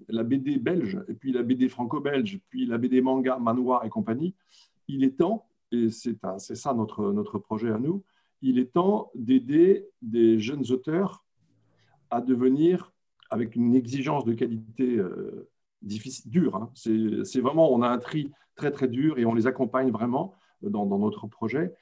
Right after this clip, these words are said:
d'avoir quelque chose qui permette de, ce que j'avais dit à, au salon Billy B D chez, chez, chez, chez toi, Joël, il y a, il y a deux ans, euh,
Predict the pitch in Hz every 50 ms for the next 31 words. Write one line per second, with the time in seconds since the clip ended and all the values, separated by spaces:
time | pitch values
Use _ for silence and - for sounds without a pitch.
0 | _ _ _ _ _ - 110 - - 139 156 165 - 165 - - 143 - - 175
1 | 180 - _ _ 131 120 123 139 131 147 165 170 165 - 120 123 123 120 117 117
2 | 110 - _ _ _ - _ 127 120 123 123 127 123 131 135 127 113 107 101 -
3 | - 123 113 - 135 120 123 127 127 123 113 110 120 117 120 127 123 120 123 120
4 | 127 131 123 - - 107 107 110 107 107 - 113 110 107 107 - - - 110 -
5 | - - 113 104 104 104 110 _ _ _ _ _ _ _ - 117 113 - - 131
6 | 127 123 117 110 110 117 120 120 113 104 98 95 95 104 101 104 104 101 107 120
7 | 113 139 175 185 190 - _ _ _ - - - _ - 113 117 117 110 107 104
8 | 104 - - -